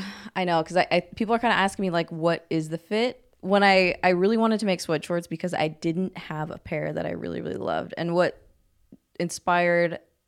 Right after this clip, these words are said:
the oversized shirt and the sweat shorts in general was the fact that I always take your clothes if I wanna be comfortable. And, um, you know, I was always felt like all the men's, like, sneaker launches, they always got really cool colorways. And I,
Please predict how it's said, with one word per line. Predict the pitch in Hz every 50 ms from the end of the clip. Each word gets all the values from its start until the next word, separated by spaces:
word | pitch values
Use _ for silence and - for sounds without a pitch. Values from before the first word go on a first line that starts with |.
| _ _
the | - 165 156
oversized | - 156 160 160 - 160 156 156
shirt | - - 156 139 -
and | 160 151 156
the | 151
sweat | - - 165 151 -
shorts | 170 160 156 -
in | 165 160
general | 147 156 156 156 160 165
was | 160 160 160
the | 147
fact | 156 - 165 160 156 -
that | - 151 -
I | 165
always | 160 156 156 156 156 -
take | - - 156 - -
your | 151 147 151
clothes | 156 - - 175 170 180 185 190 185 - - _ _ _ _ _ _ _
if | - 180 -
I | 151
wanna | 151 156 156 151
be | 156
comfortable. | - - 156 147 - - 180 190 202 226 233 _ _ _ _ _ _ _ _ _ _ _ _ _ _ _ _
And, | - 170 170 165 160 156 151 156 160 160 165 - _ _ -
um, | 160 160 160 156 156 151 147 147 151 147 - _ _ _ _ _ _ _ _
you | - 170 160
know, | 156
I | 151 151 151
was | 151 160
always | 151 143 156 160 165 165 160
felt | - - 156 151 - -
like | - 151 151 147 - - - -
all | 147 147 147 151 151 151
the | 147 151 156 151 143 147 147
men's, | 151 151 147 147 147 147 151 156 156 151 - - _
like, | - - - -
sneaker | - - - 147 143 - 160 165
launches, | 165 170 165 170 - - 180 175
they | 170 160
always | 151 147 156 160
got | - 143 - -
really | 151 151 151 151
cool | - - - 151 160
colorways. | - - 139 147 151 151 151 156 156 156 156 170
And | 160 160
I, | 156